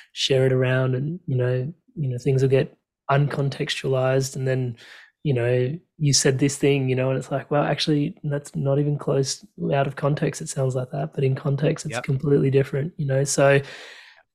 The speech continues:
Speaker 1: riding that edge, riding that energy, and still showing up every day to do your work as a brother,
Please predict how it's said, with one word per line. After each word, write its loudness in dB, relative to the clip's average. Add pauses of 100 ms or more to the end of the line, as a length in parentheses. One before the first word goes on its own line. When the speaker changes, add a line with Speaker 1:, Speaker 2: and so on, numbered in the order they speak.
(280)
Speaker 1:
riding 4
that 4
edge, 2
riding 0
that 0
energy, 0
and -2
still -8
showing -2
up -6
every -2
day 0
to -2
do -6
your 0
work -2
as -4
a 0
brother, -2